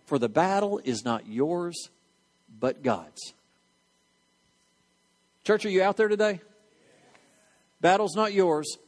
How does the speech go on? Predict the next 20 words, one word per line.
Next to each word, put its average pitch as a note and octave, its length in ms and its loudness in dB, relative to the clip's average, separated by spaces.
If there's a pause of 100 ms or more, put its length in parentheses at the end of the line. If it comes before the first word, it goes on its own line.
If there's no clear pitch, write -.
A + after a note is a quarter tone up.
but F#3 120 -4
God's. D#3 300 2
He F3+ 80 2
went F#3 180 0
on G#3+ 180 2
to F3+ 120 -2
say G3 140 4
in E3+ 80 -2
verse E3+ 220 0
seventeen, F3 520 0 (320)
"You're G#3+ 240 0
not F#3 280 2
even D#3+ 240 0
gonna D3+ 240 -2
need C3 240 -4
to G2+ 120 -8
fight C3 540 -4 (400)
in A#2 140 -6
this G#2+ 180 -8
battle." F2+ 340 -8